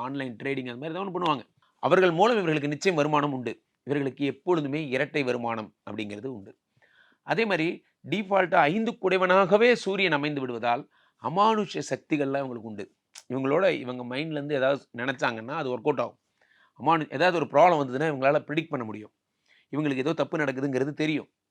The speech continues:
அது நல்லதோ கெட்டதோ, இவங்களுக்கு அந்த சக்திலாம் உண்டு. அதே மாதிரி பெரும்பாலும் பார்த்தீங்கன்னா, அப்பா சொத்துல நான் பாகப்பிரிவினை மாதிரி, அப்பா விஷயங்கள், அப்பா கூட பிறந்தவங்களால எப்ப பார்த்தாலும் பிஸியாவே இருப்பாங்க.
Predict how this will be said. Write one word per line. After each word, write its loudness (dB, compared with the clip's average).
அது -6
நல்லதோ 4
கெட்டதோ, 4
இவங்களுக்கு 0
அந்த -6
சக்திலாம் -2
உண்டு. -10
அதே 4
மாதிரி 4
பெரும்பாலும் 2
பார்த்தீங்கன்னா, -2
அப்பா 2
சொத்துல -2
நான் -2
பாகப்பிரிவினை 2
மாதிரி, -10
அப்பா 6
விஷயங்கள், 0
அப்பா 6
கூட 4
பிறந்தவங்களால 0
எப்ப -4
பார்த்தாலும் 4
பிஸியாவே -2
இருப்பாங்க. -14